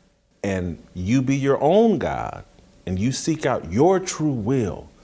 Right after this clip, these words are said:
You're the smartest person on the planet. You know what's best for you. These little biblical principles and things, and, you know,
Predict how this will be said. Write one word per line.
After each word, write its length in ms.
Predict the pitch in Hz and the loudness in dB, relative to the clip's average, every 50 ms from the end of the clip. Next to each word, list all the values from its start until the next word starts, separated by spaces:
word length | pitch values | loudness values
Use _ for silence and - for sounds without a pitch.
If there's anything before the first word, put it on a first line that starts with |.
| - - - - - _ | -20 -20 -20 -20 -14 _
You're 200 | - 120 175 220 | 2 4 4 6
the 140 | 226 185 170 | 6 4 0
smartest 580 | - - - 139 131 131 127 110 110 98 - - | -2 -2 -2 0 2 2 2 2 0 -2 -4 -4
person 360 | - 120 110 98 - 107 98 | -2 -2 -2 0 -2 -2 -2
on 140 | 95 90 90 | -2 -2 -4
the 60 | 90 | -4
planet. 400 | - - - 104 95 87 80 - - - - - - - | -6 -4 -4 -4 -4 -4 -6 -8 -12 -16 -20 -20 -18 -12
You 400 | - 98 98 110 143 214 277 294 | -8 -6 -2 2 6 6 8 8
know 220 | 269 233 185 151 135 | 8 6 6 4 4
what's 280 | 120 110 110 98 85 | 4 4 2 2 0
best 340 | 90 92 107 101 95 - - | 0 0 2 2 2 0 -4
for 120 | - - 95 | -6 -6 -4
you. 320 | 87 82 80 71 55 - - - - - - _ _ _ - - - - - - | -4 -4 -4 -6 -8 -10 -16 -20 -20 -20 -20 _ _ _ -20 -20 -20 -20 -10 -4
These 180 | - 202 190 202 | -4 -2 0 2
little 160 | 202 180 156 | 4 4 2
biblical 600 | 110 87 90 143 160 165 170 175 165 - 165 151 | 2 2 2 4 4 4 4 0 0 0 -2 -2
principles 680 | - - - 170 170 165 - - 165 156 170 160 151 143 | -2 -2 0 0 0 2 0 -2 -2 0 0 -2 0 -2
and 160 | 139 131 127 | -4 -4 -2
things, 480 | - 156 156 151 151 151 151 135 123 120 | -2 -2 0 0 0 -2 -2 -4 -4 -4
and, 200 | 110 101 95 - - - - - - - | -4 -4 -4 -8 -12 -20 -20 -20 -12 -8
you 100 | - 127 | -6 -6
know, 140 | - - | -6 -8